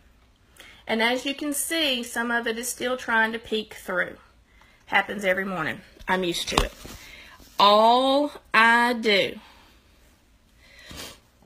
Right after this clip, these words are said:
is this.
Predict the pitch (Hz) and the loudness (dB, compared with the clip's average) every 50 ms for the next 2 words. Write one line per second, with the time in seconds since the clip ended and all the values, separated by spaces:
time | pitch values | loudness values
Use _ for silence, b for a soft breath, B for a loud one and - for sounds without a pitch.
0 | _ _ _ - - - - - - _ _ _ _ _ _ _ _ _ _ _ | _ _ _ -12 -10 -10 -10 -10 -14 _ _ _ _ _ _ _ _ _ _ _
1 | _ _ _ _ _ _ _ _ _ _ _ _ _ - - - - 190 196 190 | _ _ _ _ _ _ _ _ _ _ _ _ _ -16 -16 -8 -4 -2 -2 -2
2 | 185 180 - - 196 - - 208 - - - - - | -2 -4 -4 -2 -2 -2 -2 -2 -4 -4 -4 -4 -6